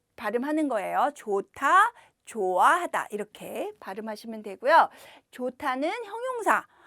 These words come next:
좋아하다는 동사입니다. 즉, 좋다는 상태를 나타내는 표현이고요. 어, 좋아하다는 행위를 나타내는 표현이에요.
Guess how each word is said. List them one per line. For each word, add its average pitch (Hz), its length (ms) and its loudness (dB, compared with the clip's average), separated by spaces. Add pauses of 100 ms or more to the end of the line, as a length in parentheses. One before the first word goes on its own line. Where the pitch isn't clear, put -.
(300)
좋아하다는 254 880 4 (260)
동사입니다. 262 1040 -2
즉, 302 320 0 (260)
좋다는 269 760 -4
상태를 508 600 -2
나타내는 247 540 -2
표현이고요. 233 680 -2 (440)
어, - 160 -10
좋아하다는 262 840 2 (220)
행위를 508 460 0
나타내는 202 600 -8
표현이에요. 320 520 -6